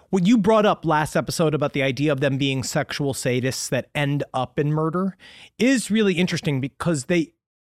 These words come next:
it, it, they don't like dealing with the body at all.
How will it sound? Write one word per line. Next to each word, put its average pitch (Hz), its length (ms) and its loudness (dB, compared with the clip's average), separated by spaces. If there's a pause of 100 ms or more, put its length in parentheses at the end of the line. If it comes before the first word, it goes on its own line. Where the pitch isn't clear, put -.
(100)
it, 208 140 4 (100)
it, 233 200 2
they 254 240 4
don't 220 520 2
like 202 380 2 (100)
dealing 202 360 4
with 165 120 -2
the 175 80 2
body 156 540 0 (120)
at 147 200 -2 (320)
all. 143 400 -2